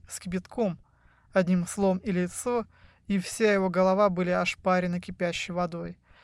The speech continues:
Кухню тогда огласил истошный вопль ребенка. С той поры прошло немало лет, но стерлись лишь воспоминания о случившемся,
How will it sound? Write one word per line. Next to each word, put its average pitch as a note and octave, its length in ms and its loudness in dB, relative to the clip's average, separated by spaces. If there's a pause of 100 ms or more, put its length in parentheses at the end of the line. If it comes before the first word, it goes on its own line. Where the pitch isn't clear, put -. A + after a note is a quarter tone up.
(240)
Кухню C4+ 320 -4
тогда A3+ 320 4
огласил G#3+ 440 0
истошный A3 680 0
вопль G3 340 0
ребенка. F#3+ 640 -4 (580)
С - 140 -16
той C#4 200 4
поры A#3 340 4
прошло G#3+ 420 0
немало G#3 400 2
лет, A3 260 -2 (720)
но C4 180 4
стерлись B3+ 680 0
лишь G#3+ 300 0
воспоминания G#3+ 640 0
о G3 40 -2
случившемся, F#3+ 920 -4